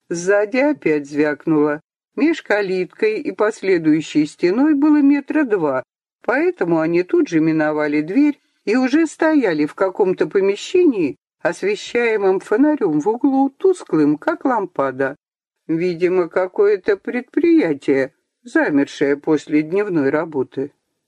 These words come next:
Яркий белый свет ослепил.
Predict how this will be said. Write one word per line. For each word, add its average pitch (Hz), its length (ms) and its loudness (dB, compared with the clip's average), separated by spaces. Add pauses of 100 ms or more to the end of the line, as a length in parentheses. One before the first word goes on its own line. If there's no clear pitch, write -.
(240)
Яркий 202 640 -2
белый 175 420 0
свет 294 480 -2
ослепил. 156 960 -2